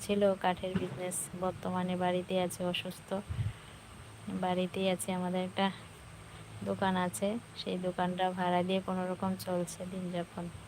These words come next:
কাঠের দোকানটা ছেড়ে দিয়ে দোকানটা ভাড়া দেওয়া হয়েছে। দাদা অসুস্থ, আমিও অসুস্থ, একরকম হিমোগ্লোবিন কমে যায়, থাইরয়েডের প্রবলেম। আমার আগের ভিডিওগুলি দেখলে অবশ্যই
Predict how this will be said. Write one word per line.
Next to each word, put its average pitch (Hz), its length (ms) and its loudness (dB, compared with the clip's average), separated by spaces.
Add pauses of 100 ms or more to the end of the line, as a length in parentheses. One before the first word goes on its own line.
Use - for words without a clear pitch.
(640)
কাঠের 185 360 0
দোকানটা 185 340 2 (120)
ছেড়ে 185 240 2 (100)
দিয়ে 233 160 6 (320)
দোকানটা 175 420 -2 (220)
ভাড়া 180 320 -2
দেওয়া 180 260 0
হয়েছে। 170 340 -4 (880)
দাদা 175 280 2 (440)
অসুস্থ, 185 340 -2 (160)
আমিও 202 240 4 (120)
অসুস্থ, - 380 -6 (720)
একরকম 180 400 -4 (120)
হিমোগ্লোবিন 185 760 0
কমে 185 260 2 (100)
যায়, 180 200 2 (580)
থাইরয়েডের 180 540 2 (100)
প্রবলেম। 180 420 2 (1600)
আমার 190 220 4 (200)
আগের 190 220 4 (100)
ভিডিওগুলি 190 440 4 (140)
দেখলে 185 240 0 (120)
অবশ্যই 180 380 2